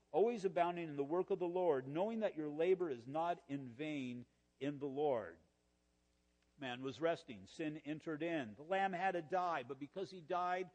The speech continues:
sin was removed. First fruits, the Lamb of God who takes away the sins of the world, was resurrected, and because he was resurrected,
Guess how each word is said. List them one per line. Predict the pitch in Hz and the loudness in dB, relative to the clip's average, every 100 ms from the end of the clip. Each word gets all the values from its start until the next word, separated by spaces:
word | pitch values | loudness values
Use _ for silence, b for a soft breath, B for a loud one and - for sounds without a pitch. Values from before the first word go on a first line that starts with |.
| b b | b b
sin | - 175 165 | -4 -4 -2
was | 147 123 | -4 -4
removed. | 139 139 147 131 95 85 _ b b _ | -4 0 4 4 2 -10 _ b b _
First | 175 170 - | 0 0 0
fruits, | 180 185 185 | 6 6 6
the | 147 | 0
Lamb | 160 160 | 0 0
of | 147 | 2
God | 170 170 | 4 4
who | |
takes | - 175 - | 2 -6 -4
away | 170 175 160 | -2 0 0
the | 160 | -6
sins | 147 - 180 151 | -8 -6 -4 -4
of | 165 | -4
the | |
world, | 165 175 185 170 | 0 2 4 2
was | 139 | 0
resurrected, | 175 175 156 180 190 160 | 0 0 0 -2 -2 -4
and | 147 | -6
because | 180 160 | -6 -8
he | 233 | -8
was | 254 151 | -6 -2
resurrected, | 139 127 135 131 127 165 | -2 0 -2 -2 -2 -8